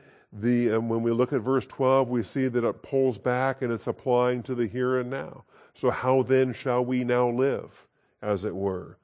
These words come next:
Ver-, verse twelve, "There is a way which seems right to a man, but the end is the way of death." And so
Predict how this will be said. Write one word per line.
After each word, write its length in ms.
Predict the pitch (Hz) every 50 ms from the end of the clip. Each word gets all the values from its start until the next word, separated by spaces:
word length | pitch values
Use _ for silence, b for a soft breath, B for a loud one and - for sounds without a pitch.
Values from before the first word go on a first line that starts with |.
| b b b b b b b b b
Ver-, 220 | 78 95 104 120
verse 340 | 92 95 101 107 107 92 -
twelve, 460 | - - 139 131 127 113 104 98 95
"There 160 | 104 110 110
is 140 | 107 95 104
a 60 | 110
way 220 | 101 110 117 120 123
which 300 | 117 120 110 101 - -
seems 300 | - 123 120 110 92 95
right 340 | 101 110 117 135 131 117
to 160 | - - 135 131
a 60 | 123
man, 420 | 120 120 120 123 127 127 127 120
but 240 | 113 107 113 107 -
the 180 | - 113 104 85
end 420 | 113 123 139 139 131 127 127 135 135 b b b b b b b
is 220 | 113 107 101 95
the 100 | 117 113
way 500 | 104 107 113 113 113 113 110 110 104 - b b b b b b b
of 260 | 101 104 104 104 98
death." 560 | 101 113 107 101 92 85 80 78 - _ -
And 140 | 110 107 98
so 360 | - - 156 143 135 131 131